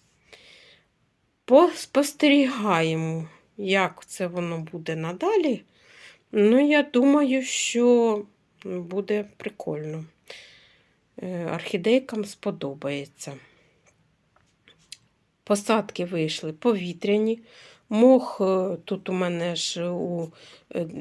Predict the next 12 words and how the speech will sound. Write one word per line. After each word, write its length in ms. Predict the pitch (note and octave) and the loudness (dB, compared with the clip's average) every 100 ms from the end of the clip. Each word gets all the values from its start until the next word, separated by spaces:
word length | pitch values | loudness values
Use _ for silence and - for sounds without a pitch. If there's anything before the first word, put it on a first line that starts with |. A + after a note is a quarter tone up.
| C#3+ | -12
їх 460 | E3 F3+ D#3 - | -6 -4 -4 -4
не 160 | F#3+ G3+ | -2 -2
дуже 380 | F3 D#3 D#3 F#3 | -2 -6 -4 -2
набитий, 680 | G#3 G#3 G#3+ A#3 - A#3 A3 | -2 -2 -2 -2 -2 -2 0
не, 240 | G3 F#3 | -2 -2
не 260 | D#3+ F3+ G3+ | -2 -4 -6
тугий. 680 | G#3 F3+ D#3+ F3 G#3+ - _ _ - - _ | -6 -4 -2 -2 -4 -10 _ _ -20 -20 _
Самі 460 | - A3+ G#3 F#3+ | -4 0 0 0
посадки 600 | F3 - F#3+ G3 E3 - E3+ | -4 -8 -6 -6 -6 -10 -14
були 560 | E3+ F3 E3 D#3 D#3+ - - | -8 -4 -2 -4 -4 -12 -8
легенькі, 800 | F#3 F3 E3+ E3+ F#3+ G3 D#4 D#4+ _ _ _ | -4 -2 -2 -2 -4 -4 -4 -4 _ _ _
малюків. 720 | A#3+ B3 A#3+ A#3+ C4 C4 B3+ | 0 2 2 0 0 0 0